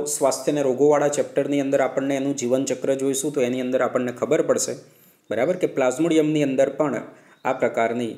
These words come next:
ઘટના આપણને જોવા મળતી હોય છે, બરાબર. એની અંદર સિજોઇન્ટ આવવાના છે, સ્પોરોન્ટ આવવાના છે, સિજોજોની, સ્પોરોગોની, આ અલગ અલગ શબ્દો છે પ્લાઝ્મોડિયમની અંદર. તો આ રીતે એની અંદર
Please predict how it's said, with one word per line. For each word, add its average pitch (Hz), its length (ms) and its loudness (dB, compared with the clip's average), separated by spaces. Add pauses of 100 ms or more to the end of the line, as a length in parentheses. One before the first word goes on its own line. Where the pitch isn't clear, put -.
ઘટના 123 340 -4
આપણને 113 360 -4
જોવા 110 220 -2
મળતી 107 320 -8
હોય 98 300 -8
છે, - 80 -10 (560)
બરાબર. 113 280 -4 (420)
એની 127 200 -2
અંદર 123 280 2
સિજોઇન્ટ 123 640 0
આવવાના 123 400 0
છે, 123 220 -4
સ્પોરોન્ટ 117 540 2
આવવાના 120 380 0
છે, 120 180 -2 (200)
સિજોજોની, 120 760 -2
સ્પોરોગોની, 113 720 0 (460)
આ - 100 -10
અલગ 139 240 2
અલગ 131 200 0
શબ્દો 120 420 0
છે 131 140 -4
પ્લાઝ્મોડિયમની 104 720 -4
અંદર. 101 240 -10
તો - 100 -8
આ 151 180 2
રીતે 147 220 0
એની 131 280 -4
અંદર 120 260 0